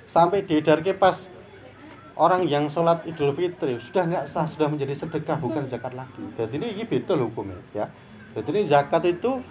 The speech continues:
misalnya dua hari sebelum Idul Fitri, jangan diedarke, ojo disimpen. Ya,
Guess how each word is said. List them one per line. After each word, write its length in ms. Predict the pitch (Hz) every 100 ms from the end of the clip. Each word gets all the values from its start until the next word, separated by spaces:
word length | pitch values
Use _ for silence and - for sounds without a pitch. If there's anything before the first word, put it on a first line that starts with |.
| - - -
misalnya 320 | 147 170 175
dua 240 | 165 143 139
hari 80 | 165
sebelum 320 | 175 160 160
Idul 160 | 151
Fitri, 240 | 151 151 233 156
jangan 200 | 135 131
diedarke, 600 | 135 131 - 117 120 131
ojo 180 | 156 175
disimpen. 560 | 175 175 214 - 156 156 - - 98 98 - - - -
Ya, 120 | 101